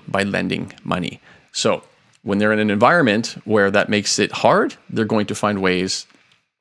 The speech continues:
to make it easier. Maybe it's that forty-year am comes back.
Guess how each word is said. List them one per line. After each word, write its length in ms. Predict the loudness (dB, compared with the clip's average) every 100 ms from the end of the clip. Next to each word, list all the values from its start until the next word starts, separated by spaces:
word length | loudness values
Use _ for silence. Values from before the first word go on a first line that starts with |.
| _ -20 -20 _ _
to 120 | -4 -2
make 220 | -2 -4
it 100 | -6
easier. 440 | 0 0 0 -2 -8 -14
Maybe 280 | -4 0 2
it's 160 | 0 2
that 280 | 0 0
forty-year 500 | -8 0 2 4 2 2
am 260 | 2 2
comes 220 | 2 -2
back. 360 | 4 4 4